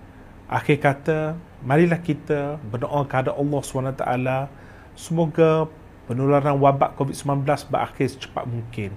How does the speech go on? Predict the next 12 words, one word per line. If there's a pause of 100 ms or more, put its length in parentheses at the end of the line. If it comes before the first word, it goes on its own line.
(160)
insya-Allah. (1040)
Selamat
menyambut
Hari
Kebangsaan (240)
yang
ke
enam
puluh
empat (240)
kepada
seluruh